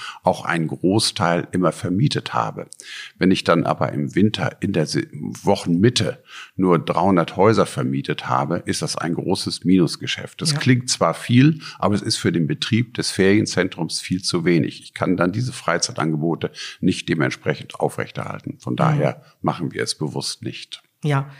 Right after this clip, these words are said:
Speaker 2: in Haaren macht man Urlaub sozusagen zu Lande, zu Wasser und in der Luft.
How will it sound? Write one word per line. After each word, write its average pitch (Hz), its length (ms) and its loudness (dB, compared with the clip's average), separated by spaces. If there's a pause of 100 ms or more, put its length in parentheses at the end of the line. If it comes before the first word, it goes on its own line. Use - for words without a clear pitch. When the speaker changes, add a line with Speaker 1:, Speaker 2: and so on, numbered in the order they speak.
(160)
Speaker 2:
in 143 180 0
Haaren 220 280 0
macht 208 280 -2
man 185 400 4
Urlaub 185 420 2
sozusagen 165 640 0
zu 156 320 -4 (300)
Lande, 190 380 4
zu 147 200 -4
Wasser 170 240 0
und 151 140 -2
in 143 80 -6
der 139 80 -2
Luft. 170 400 -4